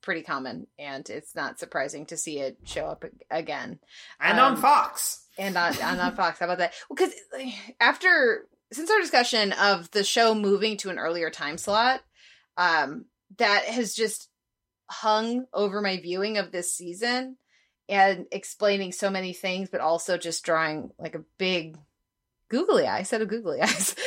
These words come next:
Speaker 1: around the, some of the choices that we're getting. And,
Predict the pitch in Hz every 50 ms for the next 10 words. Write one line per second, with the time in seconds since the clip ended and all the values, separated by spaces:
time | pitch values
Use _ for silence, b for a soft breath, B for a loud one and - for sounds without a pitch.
0 | 440 B B 240 294 262 - - 277 - 240 240 254 294 247 247 247 277 - 269
1 | 240 226 - B B B B B B B B B _ _ _ _ _ - 196 196
2 | 202 220 - - 202 - 254 226 226 208 180 202 196 - 214 185 175 - 175 170
3 | 165 156 107 143 165 165 - 208 208 214 190 175 160 - 190 190 185 165 -